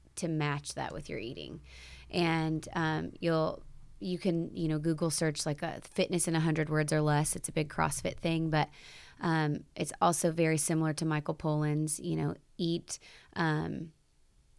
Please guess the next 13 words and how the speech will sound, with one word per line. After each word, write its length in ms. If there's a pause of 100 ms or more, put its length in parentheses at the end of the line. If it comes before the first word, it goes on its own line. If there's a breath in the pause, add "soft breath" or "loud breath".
(140)
eat 380
meat, 680 (360)
um, 640 (440)
not 360
sugar, 800 (140)
you 140
know, 140
little 240
starch, 800 (640)
something 380
along 240
those 220
lines. 460